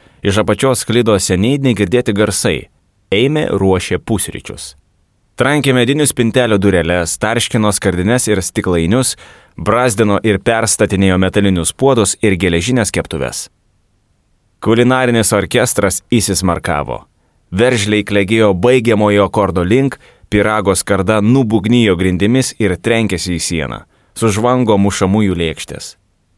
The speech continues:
Ten buvo kuriama kažkas nepaprasta. Gal lietiniai, nes jie ypatingi,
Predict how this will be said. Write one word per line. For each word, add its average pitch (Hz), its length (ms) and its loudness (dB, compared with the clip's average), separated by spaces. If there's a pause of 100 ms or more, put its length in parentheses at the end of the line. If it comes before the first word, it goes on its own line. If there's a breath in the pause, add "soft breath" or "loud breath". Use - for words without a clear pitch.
(240)
Ten 123 260 0
buvo 107 300 4
kuriama 104 340 0
kažkas 117 540 -2
nepaprasta. 101 840 -4 (340)
Gal 120 320 0
lietiniai, 98 560 -2 (260)
nes 92 280 -2
jie 85 180 0
ypatingi, 87 640 -4